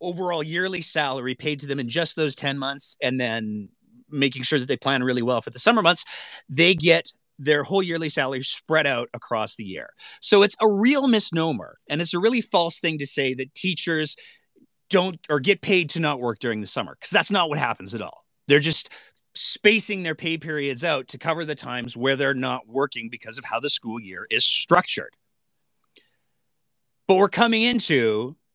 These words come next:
two months of summer vacation where a strike probably wouldn't have a tremendous amount of impact. Now, there have been some people who have said to us that it could have some not insignificant impact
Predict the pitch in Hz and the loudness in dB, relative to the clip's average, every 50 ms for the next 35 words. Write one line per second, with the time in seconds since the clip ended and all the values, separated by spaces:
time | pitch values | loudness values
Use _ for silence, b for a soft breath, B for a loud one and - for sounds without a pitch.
0 | _ _ _ _ _ - - 208 208 185 156 127 123 117 120 - - - - - | _ _ _ _ _ -4 -2 0 0 2 0 0 -2 -2 -4 -6 -8 -8 -10 -12
1 | - _ _ _ 143 135 127 123 117 117 117 107 - _ _ _ _ _ - - | -16 _ _ _ -2 0 0 0 -2 -4 -8 -14 -20 _ _ _ _ _ -10 -8
2 | - - 214 208 196 190 180 185 185 - 214 226 208 - - 104 - _ _ _ | -2 0 0 0 0 -2 -4 -4 -4 -2 -2 -2 -2 -4 -6 -8 -8 _ _ _
3 | _ _ _ _ _ _ _ _ _ _ 139 127 139 135 131 127 135 B B B | _ _ _ _ _ _ _ _ _ _ -2 0 2 2 2 0 -2 B B B
4 | B B B - 151 - - - 190 180 196 - - b b b b - - 165 | B B B -8 -8 -6 -2 0 0 0 0 -2 -6 b b b b -8 -4 -2
5 | 185 226 240 240 220 214 214 196 151 147 165 165 170 143 - - 135 139 139 139 | -2 -2 -2 -4 -2 -2 -2 -2 -2 -2 -4 -4 -6 -10 -12 -2 0 2 2 2
6 | 135 139 131 110 - _ _ 131 123 - - - 165 160 170 180 190 196 208 214 | 0 -2 -4 -8 -14 _ _ -6 -6 -4 -2 0 0 2 2 2 4 4 4 2
7 | 190 190 175 - - - 165 139 127 120 110 107 107 104 113 131 131 123 - 85 | 2 0 0 -2 -2 -2 -2 0 0 0 -2 -2 -4 -4 -4 -4 -4 -4 -6 -10
8 | 76 - - - 131 143 147 151 143 165 180 185 196 202 226 214 196 - 226 240 | -10 -8 -6 -4 -2 0 0 0 2 2 0 0 0 -2 -4 -2 -2 -2 0 0
9 | 240 233 247 214 - 180 180 180 185 175 160 - 196 185 190 - 151 135 139 - | 0 0 -2 -2 -2 -2 -2 0 -2 -2 -2 -2 -4 -4 -4 -2 -2 0 0 -2
10 | B B B B B - 190 185 196 185 - - 320 349 339 233 - 147 123 113 | B B B B B 2 4 4 4 2 0 0 0 0 0 -2 -2 -2 -2 -4
11 | 101 104 127 - - 180 160 156 151 143 b b b b b - 151 151 - - | -6 -8 -8 -6 -6 -6 -6 -6 -8 -10 b b b b b -2 0 0 0 0
12 | 196 226 285 269 - - 175 127 110 107 - 120 101 107 98 92 90 90 - 107 | 0 0 2 2 0 0 0 0 -2 -4 -6 -6 -8 -8 -8 -8 -10 -12 -10 -8
13 | 90 80 104 - - B | -6 -6 -8 -8 -10 B